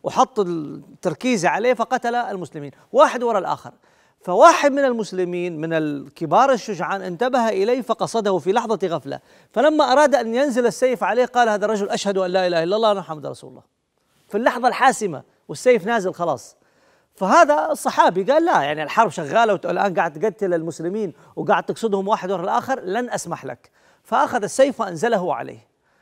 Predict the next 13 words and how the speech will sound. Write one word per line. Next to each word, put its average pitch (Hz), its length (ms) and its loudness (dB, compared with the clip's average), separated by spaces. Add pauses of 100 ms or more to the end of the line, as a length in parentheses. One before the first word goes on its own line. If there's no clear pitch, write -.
(160)
فوصل 254 440 2
الخبر 240 340 -2
إلى 202 220 0
من؟ 196 260 -10
وصل 156 220 -12
الخبر 180 300 -10
إلى 202 180 -4
رسول 208 280 -8
الله 196 200 -2
صلى 160 220 -10
الله 151 200 -6
عليه 131 140 -12
وسلم، 127 380 -16